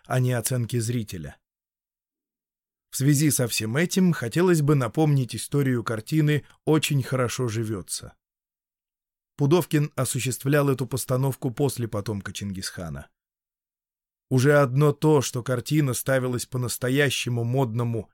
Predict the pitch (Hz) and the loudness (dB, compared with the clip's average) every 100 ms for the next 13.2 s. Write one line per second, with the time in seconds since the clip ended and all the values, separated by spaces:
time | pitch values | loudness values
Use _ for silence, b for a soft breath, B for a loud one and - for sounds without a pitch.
0 | _ 107 117 117 - 117 117 120 110 98 | _ -4 -2 -2 -2 -2 -2 -2 -4 -6
1 | 95 92 - - 113 165 156 113 90 _ | -8 -10 -8 -6 -2 0 0 -2 -6 _
2 | _ _ - 131 120 127 - 92 - - | _ _ -4 -2 0 -2 -4 -8 -12 -12
3 | - - _ _ _ _ - 147 139 139 | -16 -20 _ _ _ _ 2 4 6 4
4 | 131 151 - 147 147 139 - 160 143 117 | 4 2 4 2 4 4 4 4 4 2
5 | 104 92 95 107 147 147 135 123 113 _ | -4 -6 -6 0 0 0 -2 -4 -8 _
6 | _ - 143 139 - 147 165 156 143 139 | _ -2 2 2 4 4 6 4 4 4
7 | 131 156 139 123 - 117 - 117 107 110 | 4 4 4 2 0 -6 -4 -4 -4 -4
8 | 107 101 - 85 78 - - _ _ _ | -4 -6 -8 -10 -12 -16 -20 _ _ _
9 | _ _ _ _ _ _ _ _ _ _ | _ _ _ _ _ _ _ _ _ _
10 | _ 117 117 170 175 170 156 147 127 160 | _ -4 4 6 6 4 4 4 4 4
11 | 170 147 175 151 151 147 139 117 117 123 | 4 4 4 6 6 6 4 2 2 2
12 | 123 123 117 117 113 113 - 113 107 - | 2 2 2 0 -2 -2 -4 -6 -6 -8
13 | 98 | -12